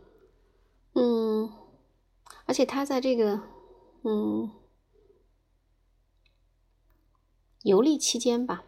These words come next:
嗯，他，他游欧洲的这段期间，还写了一部这个自传体的小说，叫做《即兴诗人》，还蛮，他还是一个蛮浪漫的人。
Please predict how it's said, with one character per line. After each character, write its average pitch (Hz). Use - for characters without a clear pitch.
嗯， 208
他， 226
他 240
游 208
欧 240
洲 247
的 226
这 170
段 135
期 -
间， 165
还 -
写 185
了 135
一 180
部 214
这 190
个 180
自 -
传 220
体 -
的 175
小 170
说， 185
叫 185
做 214
《即 247
兴 208
诗 -
人》， 180
还 -
蛮， 190
他 233
还 240
是 -
一 104
个 104
蛮 110
浪 107
漫 90
的 -
人。 -